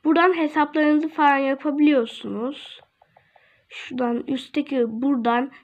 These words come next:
temel matematik, bilimsel matematik, matematik notları, e, değiştirebiliyorsunuz. Bir de şurada yani dönüştür var. Burada yani para birimini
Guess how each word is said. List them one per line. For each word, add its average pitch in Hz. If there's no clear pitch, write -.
temel 269
matematik, 254
bilimsel 254
matematik, 226
matematik 262
notları, 254
e, 285
değiştirebiliyorsunuz. 254
Bir 262
de 262
şurada 262
yani 240
dönüştür 240
var. 254
Burada 285
yani 320
para 320
birimini 302